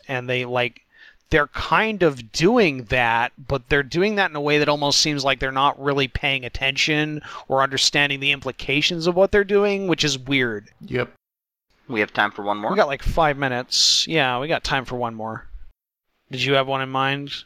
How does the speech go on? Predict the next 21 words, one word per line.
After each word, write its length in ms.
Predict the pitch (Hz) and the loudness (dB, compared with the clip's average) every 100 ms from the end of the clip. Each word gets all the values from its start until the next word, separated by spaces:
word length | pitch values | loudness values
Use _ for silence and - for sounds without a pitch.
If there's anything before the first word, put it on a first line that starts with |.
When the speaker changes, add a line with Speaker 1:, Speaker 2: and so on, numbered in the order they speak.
| _ _ _ | _ _ _
Speaker 1:
Sounded 300 | - 135 127 | -2 0 2
like 200 | 123 117 | 0 0
you 340 | 123 120 120 127 - | -2 -2 -6 -10 -6
Speaker 3:
Uh, 80 | - _ _ _ _ _ _ _ 113 | -6 _ _ _ _ _ _ _ 4
I 140 | 117 | 4
did. 500 | 117 113 113 180 240 - - - _ | 2 0 2 2 -2 -14 -20 -20 _
Cool. 420 | - - 113 101 - | -18 -12 -10 -10 -6
Did 120 | 127 131 | 0 2
Speaker 1:
Okay. 120 | 147 | 2
Speaker 3:
Chris 160 | 185 | 0
pick 220 | - 214 240 | 0 -2 0
one 160 | 226 | 0
yet, 180 | 233 247 | -2 0
though? 160 | - - | 0 2
I 60 | |
don't 100 | 131 | 2
wanna 160 | 120 127 | -2 -6
steal 300 | - 131 120 | -6 0 0
it 80 | - | -2
from 160 | 104 | -12
Chris. 560 | - 90 - - - | -8 -8 -8 -12 -16